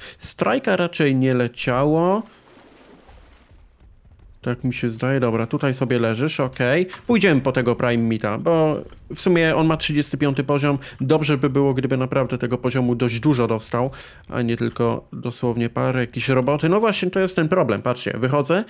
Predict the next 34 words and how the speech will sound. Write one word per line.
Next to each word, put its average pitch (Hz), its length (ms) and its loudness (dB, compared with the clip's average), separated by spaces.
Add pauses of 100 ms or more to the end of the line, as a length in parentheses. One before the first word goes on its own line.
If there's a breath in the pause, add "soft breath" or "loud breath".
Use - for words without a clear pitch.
(720 loud breath)
nie 113 180 2
ma 120 100 2
nic, 123 440 -4
żadnego 123 420 2
dinozaura, 123 680 2
a 123 100 0
za 120 100 -2
chwilę, 127 260 0
wiecie, 117 200 -4
pojawi 131 360 0
się, 127 260 0 (880 loud breath)
o, 110 180 -2
Enforcer. 113 680 -2
Nie, 127 220 0
nie, 113 100 -2
nie, 107 200 -2
to 117 220 -8
ja 117 160 -2
z, 117 300 -6
z - 80 -8
tobą 123 200 -2
nie 117 140 0
potrzebuję 120 480 -2
walczyć 107 380 -4
sobie, 120 240 0
nie 127 120 2
teraz 117 300 -2
przynajmniej. 110 560 -4 (1200 loud breath)
E, 123 300 0
tam 180 220 0
są 151 160 2
jakieś 135 280 -4
Corrupted 123 580 -2
Dino. 117 600 2